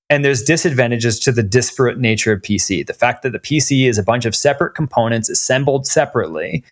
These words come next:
is going to be a bit of an issue for how big games are getting.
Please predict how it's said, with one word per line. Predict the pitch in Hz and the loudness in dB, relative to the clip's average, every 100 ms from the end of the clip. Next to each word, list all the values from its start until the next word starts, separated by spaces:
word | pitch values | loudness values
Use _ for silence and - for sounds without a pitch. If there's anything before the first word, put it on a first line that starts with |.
| _ _ _ | _ _ _
is | - 139 127 | 2 2 4
going | 131 131 147 | 2 2 0
to | 156 | 0
be | 131 123 | 4 4
a | 123 | 4
bit | 110 107 | 2 2
of | 110 | 2
an | 120 | 2
issue | 135 147 - 110 107 110 | 2 0 0 2 2 0
for | - - 131 135 135 135 135 _ | 0 0 2 2 2 0 -6 _
how | - 127 113 98 | 0 0 0 2
big | 123 127 110 - | 2 2 -4 0
games | 110 113 98 | 2 2 2
are | 98 | 0
getting. | 90 87 82 | 0 -2 -4